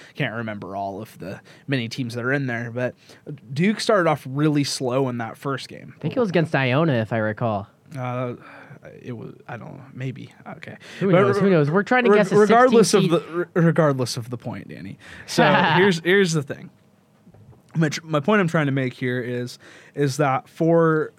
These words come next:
Speaker 1: for the one seeds, they just really don't care about the first game because they, obviously they wanna win it and they care about it in that sense, but they only play about half speed for the first half. Well, then Duke played the second half and throttled their opponent. And it was, you know, Virginia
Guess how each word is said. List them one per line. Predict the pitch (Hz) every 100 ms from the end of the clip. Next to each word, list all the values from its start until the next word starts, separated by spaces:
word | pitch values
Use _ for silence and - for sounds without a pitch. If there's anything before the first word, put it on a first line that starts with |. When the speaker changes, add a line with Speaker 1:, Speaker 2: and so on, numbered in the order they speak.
| -
Speaker 1:
for | 170
the | 156
one | 156 202 180
seeds, | - 135
they | 139 139
just | 143 -
really | 151 151 135
don't | 127 120 120
care | - 123
about | 120 120 135
the |
first | - 123 -
game | 156 156 131
because | 127 135 123 123
they, | 143 143
obviously | 160 156 - 160
they | 139
wanna | 135 143 143
win | 135 147
it | 175 -
and | 175
they | 160 -
care | - 156
about | 143 139
it | 131
in | 120
that | 175 185
sense, | - 151 143 - - - - -
but | 143 135 127
they | 139 139 135
only | 139 143 131
play | - 127
about | 123 120
half | - 113 -
speed | - 202 143
for | 127
the | 120
first | - -
half. | - - _ - -
Well, | 160 156
then | 139 147
Duke | 135 196 196
played | 165 151
the | 139
second | - 208 180
half | 147 139 135 147
and | 135 135
throttled | 135 127 113 113
their | 110 104
opponent. | 127 117 60 - - - - -
And | 127 139
it | 160
was, | 160 139 - 147 -
you | 156
know, | 120
Virginia | 143 147 139 170 170 160 160